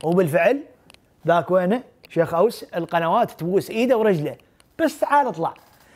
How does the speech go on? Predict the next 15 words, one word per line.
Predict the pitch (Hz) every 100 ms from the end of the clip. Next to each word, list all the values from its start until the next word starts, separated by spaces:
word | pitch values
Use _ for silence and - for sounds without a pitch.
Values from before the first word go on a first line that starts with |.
| - _ -
بس | 427 381 -
تعال | 330 359
اطلع | 269 311
ويانا"، | 320 311 330
وهو | 262 247
قافل | 220 220 190
عليهم | 165 180 156
وقال | 160 202
لهم: | 202 190
"انسوا، | 214 - - _ _ _ _ _ -
انسوا | 247 - 175
هذا | 170
الموضوع، | 160 156 139 139 165
أنا | 180
قلت | 165 214 214 -